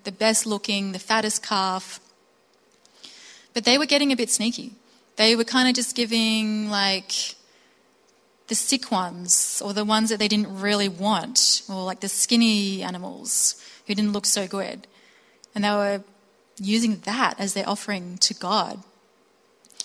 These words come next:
And he didn't, he didn't like that.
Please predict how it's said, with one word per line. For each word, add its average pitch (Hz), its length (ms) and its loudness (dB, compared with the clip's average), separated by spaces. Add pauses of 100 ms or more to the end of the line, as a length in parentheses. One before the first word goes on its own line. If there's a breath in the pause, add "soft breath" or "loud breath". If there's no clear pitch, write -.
(1080 loud breath)
And 208 100 -2
he 247 100 6
didn't, 277 300 0
he 262 160 4
didn't 277 180 0
like 254 220 2
that. - 260 -4